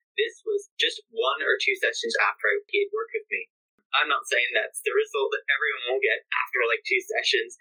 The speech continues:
but I was blown away, really happy for him. So this is just an audio file.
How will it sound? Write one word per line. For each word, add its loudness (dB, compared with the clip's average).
but 0
I 4
was -4
blown 2
away, 2
really 2
happy -2
for -2
him. -4
So 0
this -2
is -8
just -6
an -12
audio 4
file. 0